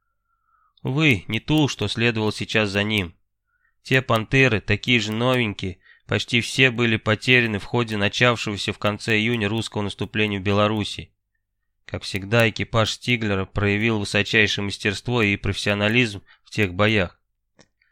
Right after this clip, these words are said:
Но перевес на стороне противника был слишком значительным.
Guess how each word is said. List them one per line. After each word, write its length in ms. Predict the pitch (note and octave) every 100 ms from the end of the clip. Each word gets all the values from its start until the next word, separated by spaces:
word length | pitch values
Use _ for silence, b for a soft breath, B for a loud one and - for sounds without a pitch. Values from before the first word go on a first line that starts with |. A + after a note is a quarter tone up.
| _
Но 200 | B2+ C#3
перевес 500 | B2+ A#2+ A#2+ C3+ B2+
на 80 | A#2
стороне 420 | - A2+ A2 A#2
противника 600 | A2+ G#2+ G2+ B2 A2+ G2+ G2
был 220 | G#2 G2+
слишком 460 | - A#2 - G#2
значительным. 680 | F#2 G2 - G#2+ G2+ F2+ E2+